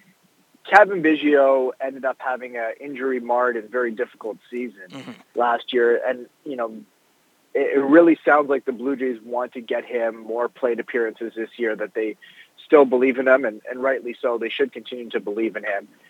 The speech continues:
Speaker 1: Uh, and, you know, whether that's as a, you know, an everyday regular at second base or in more of a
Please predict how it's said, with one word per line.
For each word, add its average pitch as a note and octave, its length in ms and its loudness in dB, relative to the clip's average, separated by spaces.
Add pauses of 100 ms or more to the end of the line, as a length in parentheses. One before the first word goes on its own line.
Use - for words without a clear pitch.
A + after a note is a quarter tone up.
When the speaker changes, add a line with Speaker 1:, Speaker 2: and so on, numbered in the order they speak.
(160)
Speaker 1:
Uh, G#2+ 320 10
and, A#2+ 500 6 (460)
you B2+ 120 2
know, A2+ 100 6
whether C3 360 8
that's C3 280 4
as B2+ 160 0
a, A2 340 0 (200)
you C#3 80 -10
know, A#2 120 -6
an A2+ 140 -8
everyday B2 460 0
regular B2 580 0
at A2+ 180 -2
second A#2+ 300 -6
base B2+ 380 -2
or G#2+ 400 -2
in A#2+ 100 -14
more A#2+ 220 -2
of G#2+ 80 -6
a G#2+ 40 -8